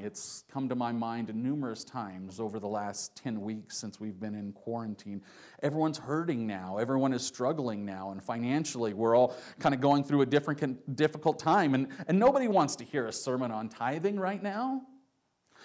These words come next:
And over the last two weeks, though, the Lord has really repeated this to me, that the ministry of our church never closes. It hasn't closed. That our worship has not stopped.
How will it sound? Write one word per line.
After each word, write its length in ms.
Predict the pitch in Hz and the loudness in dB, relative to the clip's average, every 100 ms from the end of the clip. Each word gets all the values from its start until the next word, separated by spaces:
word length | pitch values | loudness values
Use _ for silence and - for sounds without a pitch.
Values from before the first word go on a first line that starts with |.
| - | -4
And 140 | - 233 | 4 8
over 180 | 262 254 | 8 8
the 100 | 226 | 8
last 360 | 226 240 - | 6 4 -2
two 140 | - 240 | -4 -2
weeks, 320 | 277 311 - | -2 -4 -6
though, 280 | 151 156 165 - _ | -4 -4 -6 -16 _
the 80 | 160 | 2
Lord 280 | 185 285 294 | 4 4 4
has 180 | 165 | -2
really 600 | 151 147 208 240 233 220 214 - _ _ _ _ _ _ _ _ | -4 -2 0 2 2 -2 -4 -12 _ _ _ _ _ _ _ _
repeated 840 | 170 175 - 214 247 226 147 120 135 | 0 0 -2 0 2 2 2 -4 0
this 280 | 202 185 - | 0 2 -2
to 160 | - | -4
me, 420 | 165 127 98 92 - _ _ _ _ _ _ _ _ _ _ | -2 -4 -6 -16 -20 _ _ _ _ _ _ _ _ _ _
that 140 | 175 | 0
the 80 | 196 | 4
ministry 560 | 226 277 320 - 269 247 | 6 6 4 2 -2 0
of 100 | 196 | 2
our 140 | 180 | 2
church 400 | - 196 170 - - _ | 0 -2 -2 -4 -16 _
never 480 | 139 160 190 208 185 | -2 2 2 2 0
closes. 640 | 185 - 127 120 101 101 - - | -2 -8 -8 -8 -10 -12 -14 -4
It 180 | 233 233 | -2 -2
hasn't 600 | - 220 277 277 180 - | -4 -2 0 0 -4 -8
closed. 720 | - 117 92 - - - - - _ _ _ _ _ _ _ - - | -14 -10 -10 -12 -18 -16 -16 -16 _ _ _ _ _ _ _ -18 2
That 100 | 247 | 6
our 160 | 240 226 | 8 8
worship 460 | 240 311 - 185 | 8 6 6 0
has 400 | - - 254 240 | -2 -2 -2 0
not 320 | 226 214 208 | 0 0 0
stopped. 720 | - - - - 190 165 104 | -4 -4 -4 -6 -4 -4 -4